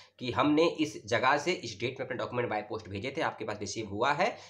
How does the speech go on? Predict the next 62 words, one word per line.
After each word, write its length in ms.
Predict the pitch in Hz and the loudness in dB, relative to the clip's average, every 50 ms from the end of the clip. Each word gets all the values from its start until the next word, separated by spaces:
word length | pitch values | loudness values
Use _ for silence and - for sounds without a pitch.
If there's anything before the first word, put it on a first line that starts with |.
| - _ - | -20 _ -4
या 120 | 110 107 | -2 0
नहीं। 300 | 107 113 107 107 147 180 | 2 2 2 2 2 2
नहीं 180 | 175 123 110 - | 4 2 0 0
तो 100 | 113 107 | 0 0
ऐसा 260 | 104 107 - 147 143 | 0 0 2 2 2
ना 80 | 139 131 | 4 4
हो 120 | 139 143 | 2 2
कि 140 | 143 - 110 | 2 0 -2
आप 180 | 110 113 113 107 | 0 0 -2 -2
भूल 220 | 104 127 147 151 | -2 -2 0 2
जाए 100 | 147 147 | 2 2
डॉक्यूमेंट 440 | 135 127 123 - 127 123 120 117 - | 2 2 0 -2 -2 -2 -2 -2 -4
पोस्ट 240 | - 131 147 143 - | -4 -4 -4 -2 0
करके, 360 | 147 135 - - 170 202 233 - - - - _ _ | -2 -2 0 0 0 0 0 -2 -6 -16 -20 _ _
यूनिवर्सिटी 440 | 113 113 113 110 101 - - 120 113 | -8 -6 -6 -6 -6 -6 -4 -4 -4
भूल 220 | 104 101 101 107 107 | -2 0 0 0 2
जाए 120 | 123 127 | 2 2
और 40 | 110 | 0
आपका 280 | 104 98 - - 104 | 0 -2 -6 -8 -10
सिलेक्शन 480 | 98 - 101 95 95 95 - - 123 143 | -10 -6 -6 -6 -6 -6 -2 -2 -2 -2
होते 260 | 139 117 104 92 - | -2 -8 -8 -6 -6
होते 360 | 107 98 98 98 - 165 185 | -6 -6 -6 -6 -6 -6 -6
रह 200 | 143 104 101 101 | -4 -4 -2 -4
जाए, 180 | 98 101 123 - | 0 0 -2 -2
इंटरव्यू 280 | 120 110 - 107 104 104 | -2 -6 -8 -8 -8 -6
के 80 | 110 143 | -6 -6
लिए 80 | 156 | -4
ना 100 | 131 95 | -4 -6
बुलाया 260 | 90 92 92 90 90 90 | -6 -8 -10 -12 -12 -12
जाए, 160 | 92 92 90 | -12 -14 -8
ठीक 220 | - 147 151 - | -6 -6 0 2
है। 120 | 247 277 294 - - - - _ _ _ _ _ | 2 2 2 -2 -6 -18 -20 _ _ _ _ _
तो 60 | - _ | -6 _
इन 160 | - 190 190 147 | 2 2 4 4
जानकारियों 420 | 127 127 127 123 135 127 123 120 | 4 4 4 4 2 2 2 2
का 100 | 113 113 | 0 -2
ध्यान 260 | 104 101 131 156 160 | 0 4 4 4 4
रखिएगा 480 | 156 - - - 170 170 165 196 240 302 - - - - - _ _ | 4 2 2 4 2 6 6 6 6 4 2 -8 -20 -20 -20 _ _
और 240 | 113 110 113 117 113 131 | 4 4 4 4 4 0
इंटरव्यू 280 | 123 120 135 143 139 | -4 -2 0 0 0
की 80 | - 127 | 0 0
लिस्ट 220 | 123 127 123 - | -2 -2 -2 -2
अभी 140 | 120 107 107 | -2 -2 -2
नहीं 280 | 95 95 92 139 156 165 | -6 -4 -2 2 4 4
आई 180 | 160 160 170 160 | 6 4 4 4
है, 300 | 170 214 294 - - - | 2 0 0 -2 -8 -12
इसका 180 | - - - 110 | -12 -4 -4 -2
भी 80 | - 143 | -2 2
ध्यान 200 | 127 147 151 151 | 2 2 2 2
रखिएगा। 340 | 151 151 - 165 170 196 | 0 0 2 0 2 2
और 80 | 185 - | 0 0
जैसे 260 | - 110 107 104 - 123 | 0 -2 -2 -2 -2 -6
ही 60 | 120 | -6
कुछ 120 | - 113 | -4 -2
और 100 | 113 110 | -2 0
नया 160 | 107 107 110 | 0 0 0
अपडेट 300 | 110 104 98 107 107 104 | 0 0 0 -2 0 2
आएगा, 220 | 110 113 131 143 147 | 2 2 2 2 0
आपको 180 | 127 - - | -2 -2 -4
मैं 80 | 110 98 | -6 -6
बता 220 | 98 98 - 101 | -6 -6 -4 -4
दूंगा। 400 | 113 139 147 151 165 214 254 262 | -2 -2 2 2 2 2 2 0